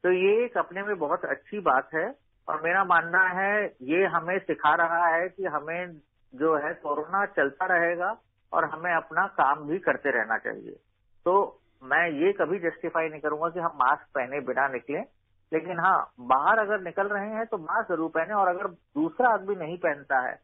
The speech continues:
तो कम से कम हम अपने को तो बचा करके रखें और अपने खुद के लिए mask पहने।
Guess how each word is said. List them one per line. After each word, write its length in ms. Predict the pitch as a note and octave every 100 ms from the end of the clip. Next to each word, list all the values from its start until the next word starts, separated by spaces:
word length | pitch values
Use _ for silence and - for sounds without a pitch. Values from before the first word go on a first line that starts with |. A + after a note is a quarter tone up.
| _ _ _ -
तो 60 |
कम 200 | E3 F3+
से 120 | F3
कम 160 | G#3 G3+
हम 140 | G3+
अपने 420 | G3+ C#3 - F#3 G#3
को 140 | F#3+
तो 120 | F#3
बचा 280 | D#3 D3+ C#3+
करके 380 | D#3+ D3 D3+ D3
रखें 200 | C#3+ E3+
और 240 | E3 D#3 D3+
अपने 360 | C#3 F3 G3
खुद 320 | G3+ - E3 -
के 80 | E3
लिए 140 | E3
mask 300 | C#3+ B2 - -
पहने। 240 | G2+